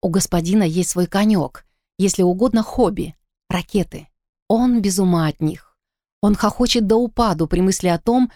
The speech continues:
что люди запускают их в небо, никогда не пропускает запуски, запирается в кабинете, включает все экраны,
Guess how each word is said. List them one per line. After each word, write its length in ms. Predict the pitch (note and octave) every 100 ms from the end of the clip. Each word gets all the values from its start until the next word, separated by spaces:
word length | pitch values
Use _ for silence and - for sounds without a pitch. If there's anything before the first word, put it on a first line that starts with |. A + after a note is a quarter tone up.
| _
что 260 | - - G3
люди 320 | F#3 C4 A3+
запускают 640 | F3+ - E3+ - G3 F#3+ G#3
их 140 | -
в 60 | G3
небо, 440 | C4 G#3 D#3+ - _ _ -
никогда 460 | G#3 G#3+ G#3+ G3
не 120 | F#3 E3
пропускает 580 | E3 F3 - F#3 F3+ D#3
запуски, 580 | E3 C#3+ D#3+ - D#3+ - _ _ -
запирается 640 | F#3 F#3 F#3+ F3 D#3+ -
в 60 | D#3+
кабинете, 540 | F3+ E3+ F#3+ C4+ C4
включает 520 | F#3 F3+ E3+ F#3+ E3+ D3
все 240 | - E3
экраны, 480 | - A3 C4 B3+